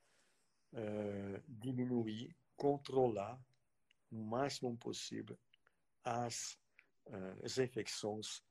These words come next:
virais, porque gerando hipomotilidade,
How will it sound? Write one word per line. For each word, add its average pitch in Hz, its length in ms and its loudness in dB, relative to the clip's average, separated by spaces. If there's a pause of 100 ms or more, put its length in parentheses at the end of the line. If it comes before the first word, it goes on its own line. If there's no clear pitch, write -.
(180)
virais, 98 680 -2 (680)
porque 104 640 -2
gerando 110 480 4
hipomotilidade, 110 1040 0